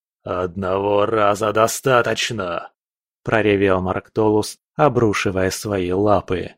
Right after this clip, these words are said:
На то место, где только что лежал неподвижный и почти бессознательный Кирилл.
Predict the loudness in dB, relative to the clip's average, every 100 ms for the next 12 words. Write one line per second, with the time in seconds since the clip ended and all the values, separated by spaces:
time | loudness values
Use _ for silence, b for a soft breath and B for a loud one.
0 | _ _ _ _ _ _ -6 -4 -2 -2
1 | 0 2 2 0 0 -6 -2 -4 0 0
2 | 0 -6 -4 -2 -2 0 0 0 -4 -4
3 | -4 -2 -2 0 -2 -2 -6 _ _ -2
4 | 0 0 -2 -2 0 0 0 -2 -2 -6
5 | -2 -2 -2 -4 0 4 4 2 -4 -12